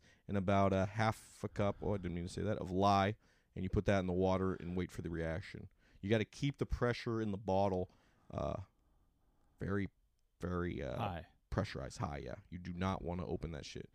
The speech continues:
Speaker 1: And this shit will probably blow up on you if you're a fucking moron. You gotta allow all the lithium to be bronze. That should take about ten to fifteen minutes. Um, and there's gonna be a lot of pressure building up in this bottle.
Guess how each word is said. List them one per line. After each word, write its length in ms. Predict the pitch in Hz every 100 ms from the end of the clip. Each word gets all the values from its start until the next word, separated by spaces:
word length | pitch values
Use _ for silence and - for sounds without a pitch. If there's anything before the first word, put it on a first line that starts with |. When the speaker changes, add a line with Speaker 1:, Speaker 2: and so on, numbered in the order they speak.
| _ _
Speaker 1:
And 300 | - 85 87
this 100 | 92
shit 260 | - 120 -
will 140 | 107
probably 260 | 110 110 107
blow 200 | 95 95
up 100 | 95
on 80 | 90
you 60 | 90
if 100 | -
you're 80 |
a 20 | -
fucking 280 | - - -
moron. 220 | - - - _ _ _ _ _ - - - _ - - - _
You 100 | 101
gotta 140 | 104
allow 340 | 98 95 101 98
all 220 | 90 101
the 60 |
lithium 500 | 101 98 98 107 101
to 60 | 95
be 100 | 92
bronze. 640 | 85 92 92 101 113 117 110
That 120 | 92
should 160 | -
take 120 | - 92
about 200 | 87 -
ten 160 | 104
to 60 | 98
fifteen 460 | - 98 - 98 90
minutes. 400 | 92 - - - - _ _ _ _ _ -
Um, 420 | 85 85 85 87 -
and 140 | 92
there's 180 | 95 -
gonna 140 | 180
be 60 | 240
a 40 | 110
lot 160 | 113
of 60 | 104
pressure 300 | 110 107 92
building 300 | 87 90 90
up 120 | 87
in 80 | 85
this 100 | 82
bottle. 400 | - 80 73